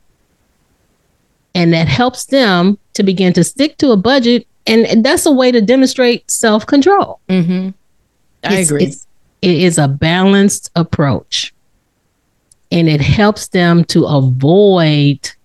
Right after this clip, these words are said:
Speaker 1: <laughs> impulsive shopping while they're young and in your household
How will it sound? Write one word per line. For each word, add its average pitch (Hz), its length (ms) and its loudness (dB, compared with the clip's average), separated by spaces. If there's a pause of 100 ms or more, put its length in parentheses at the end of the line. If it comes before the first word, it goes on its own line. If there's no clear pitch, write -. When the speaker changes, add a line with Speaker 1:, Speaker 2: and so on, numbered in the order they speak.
(120)
Speaker 1:
<laughs> - 280 -4
impulsive 175 600 0
shopping 147 640 -4 (920)
while 170 320 0
they're 160 220 0
young 165 600 2
and 202 140 0
in 208 120 2
your 285 100 0
household 202 640 -2